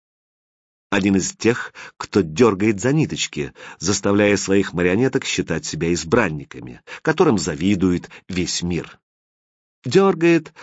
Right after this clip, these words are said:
а потом в один прекрасный день, без объяснения причин, перерезает шнурочек, и куклы безжизненно и бессильно падают.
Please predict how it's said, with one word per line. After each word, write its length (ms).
а 100
потом 320
в 60
один 220
прекрасный 560
день, 340
без 340
объяснения 680
причин, 580
перерезает 800
шнурочек, 760
и 120
куклы 600
безжизненно 1160
и 100
бессильно 840
падают. 560